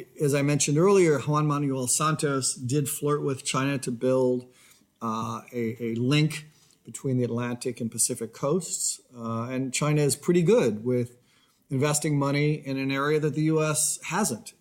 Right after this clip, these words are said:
uh, historically, and that is in infrastructure, and that is deeply needed in Colombia, not just on that link between the Atlantic and the Pacific, but also in those areas that were once controlled by the farc. To stitch together, if you will, a national economy, uh,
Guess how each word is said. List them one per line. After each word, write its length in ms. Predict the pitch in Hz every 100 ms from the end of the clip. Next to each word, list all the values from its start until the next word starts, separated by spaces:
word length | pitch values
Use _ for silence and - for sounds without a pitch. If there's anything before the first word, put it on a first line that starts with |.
| _
uh, 180 | 117 117
historically, 600 | 127 - 117 104 - 107
and 100 | 110
that 160 | 127 135
is 160 | 139 135
in 80 |
infrastructure, 720 | 151 196 139 - - - - -
and 180 | 110 117
that 160 | 127 135
is 160 | 127
deeply 420 | 117 160 214 160
needed 400 | 120 113 107 107 - _ - _ _ _
in 140 | 120
Colombia, 400 | 113 120 110 110
not 280 | 113 131 165
just 360 | 170 147 123 -
on 160 | 123
that 160 | 117 120
link 280 | 120 117 -
between 460 | 110 - 110 110
the 80 | 113
Atlantic 320 | 117 110 110
and 60 | 113
the 40 |
Pacific, 380 | 113 160 254 151
but 100 | 123
also 360 | 139 147 156 131
in 80 | 123
those 220 | 117 110
areas 320 | 120 131 123
that 80 | -
were 100 | 120
once 180 | 127 127
controlled 400 | 123 - 131 123
by 120 | 120
the 80 | 120
farc. 360 | 175 202 113 - _ _ _ _ _ -
To 280 | 117 104 110
stitch 460 | - - 160 -
together, 360 | - 131 165 165
if 120 | 139
you 80 | 131
will, 220 | 123 117
a 40 | 113
national 420 | 123 120 - 117
economy, 580 | 113 170 196 139 120 107 _ _ _ _ 120
uh, 460 | 117 117 117 123